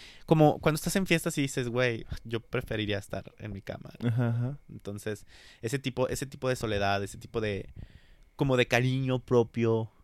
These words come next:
Speaker 1: amor propio y tal. Em, pero ¿tú qué haces cuando, tú, tú solamente escuchas música?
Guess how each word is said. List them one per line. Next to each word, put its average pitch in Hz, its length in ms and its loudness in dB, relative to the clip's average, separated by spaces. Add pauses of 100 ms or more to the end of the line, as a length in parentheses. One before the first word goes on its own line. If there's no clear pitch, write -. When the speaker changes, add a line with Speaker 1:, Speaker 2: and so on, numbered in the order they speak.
(240)
Speaker 1:
amor 117 320 2
propio 107 580 2 (1300)
y 98 80 -8
tal. 98 300 0 (220)
Em, 107 680 0 (460)
pero 139 140 4
¿tú 147 140 -2
qué 165 120 6
haces 147 320 2
cuando, 107 560 -2
tú, 151 140 -2
tú - 140 -4
solamente 143 380 2
escuchas 131 380 -4
música? - 460 -4